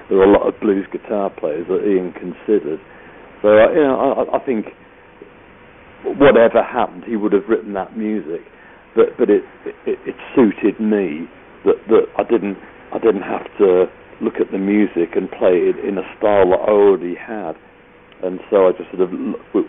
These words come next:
every piece of music, we looked from fresh, um, and it's been that way from, uh, over the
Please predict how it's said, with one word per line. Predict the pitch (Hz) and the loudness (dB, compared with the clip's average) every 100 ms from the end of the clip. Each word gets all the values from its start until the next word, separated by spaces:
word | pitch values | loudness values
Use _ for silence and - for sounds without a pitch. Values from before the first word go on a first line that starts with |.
| - | 0
every | 120 104 | 0 0
piece | - 110 - | -4 -6 -4
of | 92 | -6
music, | 107 104 85 - | -2 -2 -4 -4
we | 101 | -2
looked | 98 - - | -2 -2 -10
from | 95 - - | -10 -10 0
fresh, | 104 - - - - - - - - - | 0 0 -12 -18 -20 -20 -20 -20 -16 -4
um, | 90 90 87 - - - | 0 0 -2 -8 -12 -8
and | 90 | -8
it's | - - | -8 0
been | 98 87 | 2 2
that | 85 - | -2 -2
way | 87 90 - - - - - - - - | 0 0 -4 -20 -20 -20 -20 -20 -20 -8
from, | 104 90 78 - - - - - | -6 -6 -8 -14 -20 -20 -14 -10
uh, | - 107 | -2 -2
over | 107 98 87 85 | 2 0 0 -2
the | 90 | -4